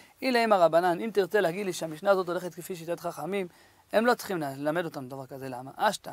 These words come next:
ומה אתם דניחא תשמישתא אמרי, רבנן לא עטו רבים מבטלי מחיצתא, אחא דלא ניחא תשמישתא לא כל שכן, הכוונה כך, לגבי הפסי ביראות, שזה נוח המעבר, מה אמרו חכמים? עדיין הפסי ביראות הזה מוגדר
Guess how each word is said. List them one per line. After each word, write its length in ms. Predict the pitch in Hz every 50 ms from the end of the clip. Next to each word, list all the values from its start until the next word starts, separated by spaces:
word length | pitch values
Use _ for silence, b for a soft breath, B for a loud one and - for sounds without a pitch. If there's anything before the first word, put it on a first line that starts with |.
| b b b b b
ומה 240 | - 233 240 247 240
אתם 200 | 220 - 170 160
דניחא 300 | 160 160 165 170 - 170 165
תשמישתא 580 | - 165 - 180 170 170 - - 170 165 170
אמרי, 240 | 170 165 170 175 170 165 b b b b -
רבנן 420 | 156 160 156 165 170 170 175 170
לא 240 | 170 165 165 - 165
עטו 220 | 165 160 - 175
רבים 220 | 160 156 160 170 165
מבטלי 340 | 160 170 165 - 165 160 160
מחיצתא, 420 | - - 226 - - - 160 160 175 175 190
אחא 260 | 220 247 - - 165
דלא 180 | 156 165 165 170
ניחא 160 | 196 214 233 220
תשמישתא 400 | - 220 196 226 226 208 - 226
לא 120 | 220 220
כל 140 | 208 - 220
שכן, 300 | 208 214 226 196 233 220
הכוונה 340 | 208 208 226 214 220 226 214
כך, 460 | - 220 202 190 196 190 175 170 175 160 b b b b b b b b b b b
לגבי 500 | - 202 226 220 247 240 202 226 240 233
הפסי 400 | 196 - - 170 143 - 180 165
ביראות, 340 | 160 170 175 160 165 165 160
שזה 200 | - 247 247 262
נוח 280 | 254 285 294 285 247 254
המעבר, 540 | 254 226 220 214 202 196 180 180 170 151
מה 140 | 165 208 220
אמרו 200 | 220 202 196 196
חכמים? 420 | 180 190 175 - 165 180 220 247 233
עדיין 280 | 220 214 247 254 247
הפסי 380 | 233 196 - 202 - - 233 233
ביראות 360 | 202 214 196 214 226 226 226
הזה 180 | 208 196 226 226
מוגדר 380 | 208 190 180 180 180 220 233